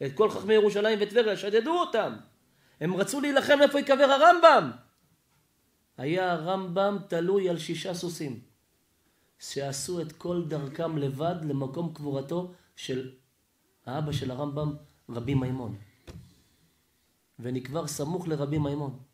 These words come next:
הסוסים עצרו בקבר אבא של הרמב"ם. זו הייתה הקדושה של הרמב"ם. ממשה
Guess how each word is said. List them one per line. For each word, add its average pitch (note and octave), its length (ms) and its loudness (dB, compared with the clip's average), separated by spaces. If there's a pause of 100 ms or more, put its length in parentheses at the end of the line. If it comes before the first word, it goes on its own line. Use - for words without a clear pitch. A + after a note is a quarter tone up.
(800)
הסוסים D3+ 500 -4
עצרו F3+ 640 -2 (340)
בקבר F3+ 640 -4
אבא G3+ 160 -4
של D#3+ 200 -6
הרמב"ם. B2 420 -4 (1700)
זו - 160 -10
הייתה - 220 -12
הקדושה C3 400 -14
של A#2+ 200 -16
הרמב"ם. A2 360 -20 (2750)
ממשה B3 760 4